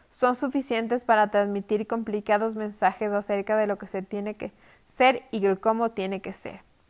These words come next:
El yo instintivo siempre bendice y ayuda a las que vienen detrás.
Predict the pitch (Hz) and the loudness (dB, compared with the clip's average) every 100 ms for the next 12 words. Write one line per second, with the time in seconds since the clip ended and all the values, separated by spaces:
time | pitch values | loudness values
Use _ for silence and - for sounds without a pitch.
0 | _ - - - - 226 233 247 320 - | _ -20 -20 -12 0 2 4 2 0 -2
1 | 320 - 233 233 240 247 226 247 233 233 | -4 -2 0 0 0 -4 -2 0 0 0
2 | 214 214 214 233 226 208 196 202 208 220 | -2 -4 -2 0 2 2 2 0 4 6
3 | 208 196 196 - 202 202 202 208 202 - | 6 4 -2 -4 -2 -2 -4 -4 -6 -4
4 | - 185 - | -4 -4 -10